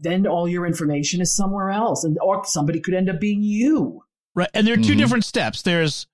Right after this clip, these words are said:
Speaker 2: wiping the drive, but you also have to,
Speaker 1: Mm-hmm.
Speaker 2: uh, do
Speaker 1: Unlock.
Speaker 2: activate, uh, you know, the unlocking it from your Apple I D.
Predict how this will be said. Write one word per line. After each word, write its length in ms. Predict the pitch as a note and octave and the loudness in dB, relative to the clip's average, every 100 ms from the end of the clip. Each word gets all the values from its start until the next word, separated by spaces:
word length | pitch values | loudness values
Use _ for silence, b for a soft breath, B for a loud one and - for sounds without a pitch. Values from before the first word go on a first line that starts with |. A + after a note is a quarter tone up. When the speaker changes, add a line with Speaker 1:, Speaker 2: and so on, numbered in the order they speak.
| _ | _
Speaker 2:
wiping 540 | B2+ D3+ E3+ G#3+ A#3+ | -12 -4 -2 0 2
the 80 | A3+ | 2
drive, 580 | F3+ G#3+ G3+ A#2 A2 G#2+ - | 2 2 2 0 -2 -4 -4
but 160 | D#3 F#3 | -2 -2
you 60 | |
also 340 | F3 G3 A3+ A3+ | -2 0 0 2
have 260 | F#3 F#3+ | 2 2
to, 340 | F3+ F#3 F3+ D#3+ | 2 4 4 2
Speaker 1:
Mm-hmm. 80 | B B _ _ - | B B _ _ -2
Speaker 2:
uh, 140 | F3 | 0
do 220 | D3 F3+ | 2 2
Speaker 1:
Unlock. 100 | C#3 E3+ F#3 | 2 2 2
Speaker 2:
activate, 400 | B3 E3 F3+ - | 2 2 0 -4
uh, 140 | - E3+ | -4 -2
you 180 | - D#3+ | 0 2
know, 60 | D3+ | 2
the 160 | C#3+ D3 - | 0 -2 0
unlocking 760 | F#3 F3 F3+ E3+ F3+ D3+ C#3 B B - | 2 2 2 0 0 0 0 B B -4
it 180 | D#3 | -2
from 300 | C#3+ F3+ D#3+ | 0 2 4
your 520 | D3+ D#3 D#3 D3+ D3 B2+ b _ | 4 4 4 2 0 -2 b _
Apple 320 | D#3 D#3 D3+ | -4 -2 0
I 140 | C3+ B2 | 0 0
D. 440 | A#2 C#3 F#2+ F2 | 0 0 -2 -4